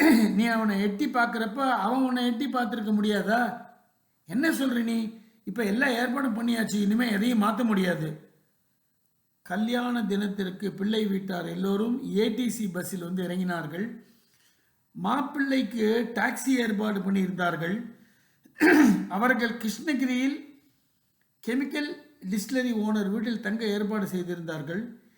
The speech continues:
இந்த தடவை சரியான பஸ் நிலையத்தில் பார்ட்டி காத்திருக்க, லேசாக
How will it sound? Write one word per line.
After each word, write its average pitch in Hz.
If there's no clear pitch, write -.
இந்த 220
தடவை 269
சரியான 254
பஸ் 214
நிலையத்தில் 226
பார்ட்டி 214
காத்திருக்க, 196
லேசாக 220